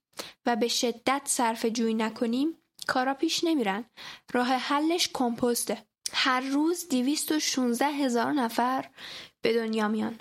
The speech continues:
و برای سیر کردن هر نفر به چهارده هزار هکتار زمین نیازه که این غیر ممکنه.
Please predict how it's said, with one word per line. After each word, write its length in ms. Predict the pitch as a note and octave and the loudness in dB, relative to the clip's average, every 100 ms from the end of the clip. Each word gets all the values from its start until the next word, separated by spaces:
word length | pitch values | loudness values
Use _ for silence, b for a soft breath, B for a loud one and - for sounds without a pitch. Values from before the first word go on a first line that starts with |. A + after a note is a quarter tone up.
| - | -2
و 60 | B3 | 0
برای 320 | B3 C4+ F4 | 2 2 0
سیر 280 | - C#4 B3 | 0 0 0
کردن 500 | B3 B3 A#3+ C4+ A#3+ | 0 0 2 0 0
هر 380 | A3 A#3+ C#4 E4 | 0 0 0 0
نفر 540 | D#4 - G#3 C4 D4+ - _ _ _ - B B B - | 0 0 0 0 -4 -12 _ _ _ -12 B B B -2
به 120 | B3+ | -2
چهارده 640 | B3 - B3+ B3 A#3+ B3+ D#4 | 0 0 0 0 0 2 0
هزار 400 | D4+ C#4 C#4 C#4+ | 0 0 0 0
هکتار 440 | A#3+ A#3+ B3+ B3+ | -2 -2 -2 0
زمین 420 | B3+ G#3+ A3 A3 | 0 0 0 0
نیازه 420 | G#3+ G#3+ A3+ A#3 - _ _ _ _ _ _ _ _ _ _ - | 0 0 -2 -4 -8 _ _ _ _ _ _ _ _ _ _ -8
که 200 | - C4 - | -2 -2 0
این 220 | D4+ D#4+ | 0 0
غیر 340 | C#4 B3+ A#3+ | 0 0 2
ممکنه. 640 | A#3 A3+ A3+ - A#3+ G#3 | 0 0 0 0 0 -2